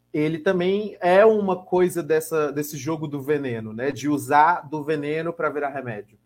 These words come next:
Então, você vê a China, um país saído da, da, do colonialismo, né? Do século da vergonha, que eles chamam, de repente virar potência mundial e, e entrar em embate geopolítico com outros países, usando esse,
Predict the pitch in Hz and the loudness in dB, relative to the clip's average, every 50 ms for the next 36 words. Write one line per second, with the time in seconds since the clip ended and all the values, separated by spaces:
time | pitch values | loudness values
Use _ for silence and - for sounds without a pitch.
0 | _ _ _ _ _ _ _ 123 120 - 147 131 143 143 135 135 - - - 165 | _ _ _ _ _ _ _ -14 -10 -8 -2 2 4 6 4 4 2 -2 -6 -4
1 | 165 180 190 202 214 214 208 - _ _ _ _ _ _ - 147 147 - 165 151 | -2 -2 0 0 -2 -4 -8 -12 _ _ _ _ _ _ -20 -8 0 4 4 4
2 | 151 143 143 143 139 139 - - 147 143 143 135 139 139 135 139 135 131 135 135 | 4 4 0 -4 -6 -8 -2 0 2 2 2 0 -2 -4 -6 -8 -8 -4 0 2
3 | 131 131 127 127 117 107 92 - - _ - 82 - - _ 113 120 - - 147 | 2 2 2 0 0 -2 -6 -10 -16 _ -20 -20 -20 -20 _ -20 -16 -10 -8 -6
4 | 143 143 147 143 135 127 127 147 175 190 160 147 143 143 151 147 135 - - 165 | -4 -4 -4 -4 -4 -4 -4 -4 -4 -4 -4 -4 -4 -4 -4 -6 -6 -8 -4 -2
5 | 160 170 165 - 156 147 147 135 147 147 147 127 139 151 160 170 - 147 143 139 | -2 -2 -2 -4 -4 -4 -2 -2 -2 -4 -4 -6 -8 -10 -10 -10 -12 -14 -14 -14
6 | - - 147 139 139 147 151 156 165 _ _ _ _ _ _ _ _ 123 147 147 | -12 -10 -8 -8 -8 -8 -10 -12 -14 _ _ _ _ _ _ _ _ -8 -2 2
7 | 170 170 170 170 170 175 175 - 156 147 180 180 170 160 147 147 151 147 147 147 | 2 2 2 0 -4 -4 -4 -6 -6 -2 0 2 4 6 6 6 4 4 2 -2
8 | - 165 160 160 - 165 165 - - 156 156 160 165 143 160 151 147 151 156 165 | -4 -6 -6 -4 -6 -10 -10 -10 -10 -10 -10 -10 -8 -2 2 4 6 8 8 8
9 | 170 170 156 151 151 - - 135 135 139 143 139 - - 139 135 139 147 147 147 | 6 4 2 -2 -4 -6 -6 -6 -4 -4 -6 -6 -4 -2 0 0 0 0 -4 -8
10 | 143 135 131 135 135 147 143 - - - 135 123 123 - _ _ _ _ _ _ | -6 -2 2 2 2 2 0 -2 -8 -10 -10 -10 -10 -12 _ _ _ _ _ _
11 | 110 139 151 147 - 160 147 139 151 170 202 202 - - 170 - - 160 156 147 | -4 -2 -2 -2 -2 -4 -4 -4 -2 -4 -4 -6 -8 -10 -12 -10 -8 -8 -8 -8
12 | - - - _ - 160 156 143 143 151 160 - - - _ _ _ _ _ _ | -8 -12 -4 _ 2 2 2 2 0 -4 -6 -12 -18 -20 _ _ _ _ _ _
13 | - 185 208 165 143 139 165 170 196 233 247 233 180 160 160 156 - - - 165 | -4 -2 -2 -2 -2 0 0 2 2 2 2 0 0 0 -2 -4 -8 -10 -8 -6
14 | 147 139 135 120 113 | -6 -6 -6 -6 -8